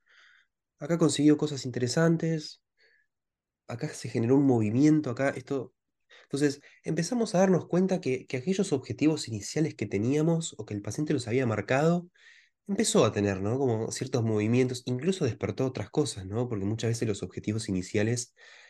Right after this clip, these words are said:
van mutando, ¿no? A medida que va avanzando el psicoanálisis, la terapia psicoanalítica, vamos descubriendo otras cosas y van surgiendo nuevos objetivos, ¿no? También. Y otro puede ser, por ejemplo, cuando el paciente o cuando nosotros sentimos que la frecuencia semanal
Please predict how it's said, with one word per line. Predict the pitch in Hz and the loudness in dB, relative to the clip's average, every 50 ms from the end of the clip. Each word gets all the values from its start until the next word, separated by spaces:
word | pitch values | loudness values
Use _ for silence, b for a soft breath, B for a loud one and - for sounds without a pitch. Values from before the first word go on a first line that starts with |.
| B B | B B
van | - - 113 123 123 | -2 0 2 2 4
mutando, | 120 110 101 101 - 113 139 139 113 98 92 87 87 | 4 2 0 0 0 0 2 2 0 -2 -4 -6 -8
¿no? | 90 87 104 120 | -10 -8 -8 -6
A | 113 | -6
medida | 98 90 92 107 110 101 | -6 -4 -4 -4 -4 -4
que | - - | -6 -6
va | 98 104 107 | -6 -4 -4
avanzando | - 95 98 95 90 - - 117 120 | -4 -4 -4 -4 -4 -4 -2 -2 0
el | 113 110 | 0 -2
psicoanálisis, | - 104 98 - 90 98 107 120 120 117 135 135 135 - _ B B B B B B | -2 -4 -4 -2 -2 0 0 -2 -2 -2 -4 -4 -6 -8 _ B B B B B B
la | - - | -12 -6
terapia | - 95 110 120 123 | -4 -4 -2 -2 -4
psicoanalítica, | - 104 98 101 90 90 90 104 113 - 131 123 139 139 139 131 _ _ _ | -6 -6 -6 -6 -6 -6 -6 -6 -6 -6 -6 -4 -6 -6 -8 -10 _ _ _
vamos | - 107 131 135 120 | -8 -6 -4 -4 -6
descubriendo | 104 95 - 98 113 123 117 123 | -6 -6 -2 0 0 2 4 2
otras | 147 147 139 120 - | 2 2 0 -4 -2
cosas | - - 135 151 151 - 170 165 156 156 - | 0 2 2 2 4 4 2 2 2 0 -4
y | - 101 101 | -8 -6 -6
van | 101 117 139 | -4 -4 -4
surgiendo | 139 - - - - 135 127 101 | -2 -4 -2 0 0 0 2 2
nuevos | 92 104 127 127 110 90 82 - - | 2 2 2 2 0 -2 -2 -6 -10
objetivos, | 85 - - - - 85 82 82 80 _ - | -14 -14 -14 -12 -8 -8 -8 -10 -10 _ -14
¿no? | 95 104 - | -12 -12 -10
También. | - 85 82 87 92 104 131 147 - b b b b - | -8 -6 -2 -2 0 0 -2 -4 -8 b b b b 2
Y | 147 160 | 4 6
otro | 202 196 - 190 185 | 6 6 6 4 4
puede | 175 170 170 151 | 4 4 2 2
ser, | 147 - 165 - | 2 0 -2 0
por | - 151 127 | 0 -2 -2
ejemplo, | 120 - 151 156 151 170 165 147 - | -2 -4 -4 -4 -2 0 -2 -2 -2
cuando | - 113 110 107 104 | -4 -6 -6 -4 -6
el | 101 101 | -6 -6
paciente | - 104 98 - - 127 131 139 135 135 143 | -6 -6 -6 -4 0 0 0 2 2 0 0
o | 127 - | 0 -2
cuando | - 95 95 | -4 -4 -4
nosotros | 95 95 - - 104 - 135 120 | -4 -6 -6 -6 -4 -4 -4 -4
sentimos | - 107 101 101 110 117 127 120 120 | -4 -4 -4 -2 -2 -2 -2 -2 -2
que | - 110 110 120 131 - B B B B B | 0 2 2 2 2 -2 B B B B B
la | - 110 101 | -4 -2 -2
frecuencia | - - 113 107 - - 143 160 156 156 - 156 | -2 -2 -2 0 2 4 4 4 4 2 0 -2
semanal | - - 120 104 101 95 101 104 110 120 127 139 | 0 0 2 2 2 4 4 4 2 2 0 -4